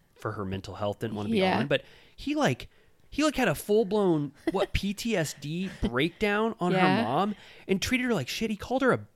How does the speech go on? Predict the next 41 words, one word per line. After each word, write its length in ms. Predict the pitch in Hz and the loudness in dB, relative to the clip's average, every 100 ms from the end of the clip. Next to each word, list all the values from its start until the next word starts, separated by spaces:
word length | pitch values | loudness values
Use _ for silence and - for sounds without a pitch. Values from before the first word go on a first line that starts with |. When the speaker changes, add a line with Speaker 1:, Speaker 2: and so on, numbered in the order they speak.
| - | -2
Speaker 1:
bitch. 440 | 131 220 - - - - | 0 0 -2 -8 -10 -6
Speaker 2:
It 60 | |
was 80 | 269 | -6
Speaker 1:
He 60 | - | -2
Speaker 2:
terrible. 420 | 214 180 - - 240 | -2 -2 -2 -4 -2
Speaker 1:
it 60 | |
was 240 | 202 160 - _ _ | -2 -4 -12 _ _
off, 200 | 170 196 | -8 -2
and 100 | - | 2
it's 100 | 175 | 2
all, 140 | 208 240 | 2 4
like, 260 | 208 - - - _ - | 4 2 -8 -20 _ -2
off 300 | 156 185 - | 0 -2 -4
mic 480 | 104 104 123 170 143 | -4 -2 -2 0 2
or, 100 | 143 | 2
or 240 | 123 123 | 2 2
off 180 | 143 - | 0 -2
camera, 320 | - 120 196 | -4 0 2
Speaker 2:
Yeah. 140 | 180 - | 4 2
Speaker 1:
but 120 | 110 | 0
on 320 | 110 127 147 | -2 0 -2
mic, 380 | 101 101 165 - | -4 -4 -4 -2
it 60 | 180 | -2
was, 200 | 220 180 | -2 -2
like, 300 | 117 - - _ _ - - - | -2 -4 -14 _ _ -8 -6 -2
horrific. 460 | 123 107 127 - 196 | 0 0 -2 -6 -2
Speaker 2:
No, 120 | 185 | 2
I 140 | 180 | 2
feel 180 | 185 208 | 0 2
like 200 | 254 247 | 2 2
they 160 | 190 190 | 2 2
really 340 | 175 175 175 | 2 2 2
should 160 | 175 185 | 0 -2
have 140 | 175 | -2
gone 440 | 180 175 175 175 - | -2 0 0 -2 -4
in 320 | 185 180 180 | -2 -2 -2
on 220 | - 185 185 | -2 -2 0
that 240 | 190 190 | -2 -2
harder, 400 | - 175 175 208 | 0 2 4 4
like, 240 | 185 175 | 2 0
'cause 200 | - 202 | -4 -4